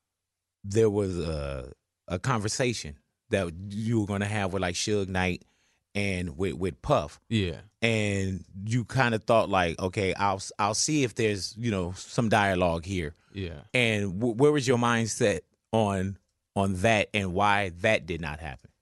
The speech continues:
Speaker 2: Yeah, well, actually, you know, Jimmy Henchman and Puff
Speaker 1: Mm.
Speaker 2: came down to Houston,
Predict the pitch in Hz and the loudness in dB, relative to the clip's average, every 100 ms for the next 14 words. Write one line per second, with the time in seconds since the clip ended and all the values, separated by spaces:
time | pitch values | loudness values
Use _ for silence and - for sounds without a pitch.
0 | - 104 92 82 - 107 92 - 131 131 | -12 -6 -6 -6 -2 -2 -4 -4 -4 -4
1 | - 110 101 92 - - 98 90 87 - | -6 -8 -6 -8 -10 -10 -8 -8 -10 -14
2 | - _ - 113 107 104 110 - 92 87 | -20 _ -2 0 2 2 0 -2 -6 -6
3 | 87 - 90 87 - 104 92 87 - 104 | -4 0 0 -2 -6 -4 -4 -6 -4 -2
4 | 90 87 85 82 85 95 87 - 87 85 | 0 -2 -4 -4 -4 -4 -4 -8 -12 -12